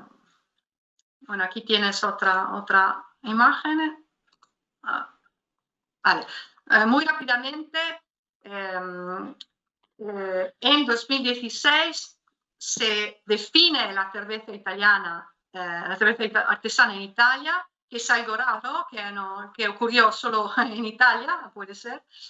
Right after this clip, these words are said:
Y, mm, a hoy, eh, Unión Birra está trabajando sobre las leyes, eh, eh, regi-, regionales para ayudar a las microcervecerías. Y, bueno, aquí hay algunas compras de la industria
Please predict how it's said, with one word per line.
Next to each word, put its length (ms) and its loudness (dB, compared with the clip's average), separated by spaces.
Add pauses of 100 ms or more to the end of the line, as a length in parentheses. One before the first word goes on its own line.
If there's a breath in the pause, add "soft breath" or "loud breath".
(300 loud breath)
Y, 300 2
mm, 840 -4
a 280 8
hoy, 420 -2
eh, 280 -18
Unión 280 -2
Birra 180 2
está 200 -4
trabajando 500 -4
sobre 240 -6
las 180 -8
leyes, 420 -6
eh, 40 -6
eh, 800 -4
regi-, 360 -6
regionales 720 6
para 160 -6
ayudar 320 -4
a 40 -4
las 200 -10
microcervecerías. 1080 0 (800)
Y, 480 6 (1040)
bueno, 420 0
aquí 300 4
hay 140 4
algunas 400 -2
compras 420 0
de 80 -8
la 100 0
industria 560 -2